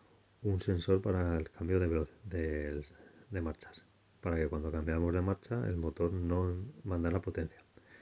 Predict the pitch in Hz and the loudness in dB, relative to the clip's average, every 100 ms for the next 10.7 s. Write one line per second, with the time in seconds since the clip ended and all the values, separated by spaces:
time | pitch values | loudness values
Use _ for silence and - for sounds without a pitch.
0 | - - _ - 95 98 80 85 80 78 | -20 -20 _ -4 -4 -2 -4 -2 0 0
1 | - 85 78 76 82 78 80 78 82 80 | -2 0 -2 -2 0 2 2 0 -4 -2
2 | 76 78 - 85 80 85 78 73 73 78 | -4 -4 -4 -4 -2 -2 -2 -4 -4 -6
3 | 76 80 76 - 87 113 143 165 - _ | -4 -4 -6 -6 4 6 6 4 -6 _
4 | - - _ _ _ 92 73 73 71 82 | -20 -20 _ _ _ -6 -6 -8 -6 -6
5 | - 80 78 78 76 78 76 78 78 85 | -4 -6 -4 -4 -6 -6 -8 -6 -6 -6
6 | 82 87 120 131 151 - _ - - _ | -2 0 0 0 0 -2 _ -20 -20 _
7 | 110 104 104 92 95 90 85 90 82 82 | 0 2 2 2 2 2 2 0 0 -2
8 | 85 87 87 104 - _ _ _ _ _ | -2 0 0 -2 -6 _ _ _ _ _
9 | _ _ _ _ - 92 87 82 85 80 | _ _ _ _ -16 -6 -2 2 2 2
10 | 78 - 78 76 85 139 | -2 -2 -2 2 6 6